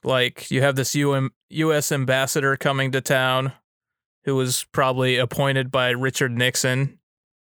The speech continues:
who she calls a fascist. And I'm like, "Yeah,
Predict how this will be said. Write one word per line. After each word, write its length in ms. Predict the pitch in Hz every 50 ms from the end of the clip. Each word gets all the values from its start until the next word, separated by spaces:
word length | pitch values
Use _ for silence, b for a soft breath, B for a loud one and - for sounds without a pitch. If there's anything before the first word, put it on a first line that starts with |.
| _ - -
who 100 | 135 127
she 220 | - - - 135 123
calls 380 | - - 135 127 127 127 120
a 60 | 120 117
fascist. 640 | - - 127 123 127 131 - - 143 143 143 - -
And 100 | 135 135
I'm 80 | 131 131
like, 260 | 135 135 135 - -
"Yeah, 220 | - 359 403 359